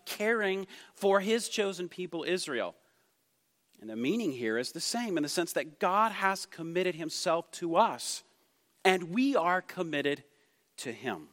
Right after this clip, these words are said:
to love him, to know him, to follow him. This makes us distinct, doesn't it? Makes us distinct from unbelievers because we no longer belong to the world. We belong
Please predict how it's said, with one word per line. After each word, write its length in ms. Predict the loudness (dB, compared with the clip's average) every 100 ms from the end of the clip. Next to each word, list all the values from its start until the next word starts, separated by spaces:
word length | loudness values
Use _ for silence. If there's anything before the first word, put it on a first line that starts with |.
| _ _ _ _ _ _
to 120 | -16 2
love 320 | 4 4 2
him, 300 | -4 -4 -8 _ _ _ _ _ _ _ -20
to 80 | -10
know 280 | -2 -2 -2
him, 360 | -6 -8 -8 _ _ _ _ _ _ _ -20
to 80 |
follow 400 | _ 0 0 -2
him. 180 | -8 -20 -20 _ _ _ _ _ _ _ _
This 220 | 2 2
makes 260 | -2 0 -2
us 160 | -2
distinct, 680 | -6 -8 -4 -4 -4 -10 -2
doesn't 280 | -2 -2 -10
it? 100 | -10 _
Makes 240 | 0 0 -6
us 80 |
distinct 460 | -6 -6 -2 -2 0
from 200 | 0 0 -4 -2
unbelievers 680 | 4 4 4 -2 -2 0 -2
because 340 | 0 0 0 -2
we 160 | -4
no 280 | 0 2 2
longer 340 | 2 0 -2 -4
belong 540 | -4 2 2 2 -2
to 140 | -6 -6
the 80 |
world. 440 | -4 -2 0 0 -4
We 420 | -8 -4 -2 -2 -6 -8 0
belong 520 | 2 2 2 0